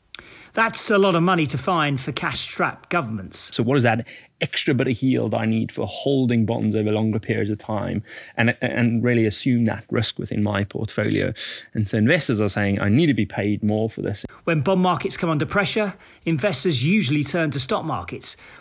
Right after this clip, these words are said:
Speaker 1: which tend to head in the opposite direction. However, and unfortunately for investors, as bond prices have fallen, so too have stocks. America's S and P five hundred is down about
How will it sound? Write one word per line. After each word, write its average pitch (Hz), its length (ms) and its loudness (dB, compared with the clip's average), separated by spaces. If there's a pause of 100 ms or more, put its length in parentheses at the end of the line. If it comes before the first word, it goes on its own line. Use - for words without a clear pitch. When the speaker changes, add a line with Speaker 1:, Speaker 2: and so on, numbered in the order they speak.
Speaker 1:
which - 180 -2
tend 254 180 2
to 185 80 2
head 175 240 2
in 170 180 0
the 160 100 4
opposite 143 320 -4
direction. 151 580 -2 (480)
However, 180 540 0 (480)
and 156 340 2
unfortunately 139 500 0
for 147 160 -2
investors, 165 720 0 (480)
as 156 100 0
bond 165 280 0
prices 147 420 0
have 131 80 -4
fallen, 208 560 2 (160)
so 196 280 0
too 180 220 2
have 151 140 2
stocks. - 560 -4 (320)
America's 160 500 2
S 160 220 -4
and 160 100 2
P 170 220 2
five 156 320 -2
hundred 165 260 0
is 135 140 -2
down 160 440 0 (400)
about 156 580 -2